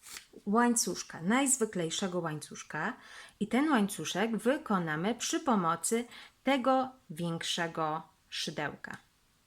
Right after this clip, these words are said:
Jeżeli korzystacie z innej włóczki niż ja, to sprawdźcie na etykiecie,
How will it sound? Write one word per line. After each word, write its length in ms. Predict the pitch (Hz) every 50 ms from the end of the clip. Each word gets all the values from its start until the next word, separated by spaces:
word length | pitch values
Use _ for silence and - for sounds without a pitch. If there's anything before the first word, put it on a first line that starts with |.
| _ _ _ _ _ _ _ _ _ _ _ _ - - - - - - - - -
Jeżeli 800 | 180 185 196 185 175 185 240 254 247 226 220 196 190 190 - - -
korzystacie 600 | - 208 190 185 196 - - 202 196 - 202 185
z 140 | - -
innej 280 | 247 262 294 302 269 226
włóczki 380 | 185 196 196 196 - - - 185
niż 280 | 180 180 175 - -
ja, 240 | 156 147 143 156 208
to 140 | - - 175
sprawdźcie 800 | - - - - 226 240 262 254 - - - - - 220 208 202
na 300 | 202 196 190 180 170 175 - - - - - - _
etykiecie, 880 | - 226 226 226 233 214 220 - 190 165 - - - 170 165 185 247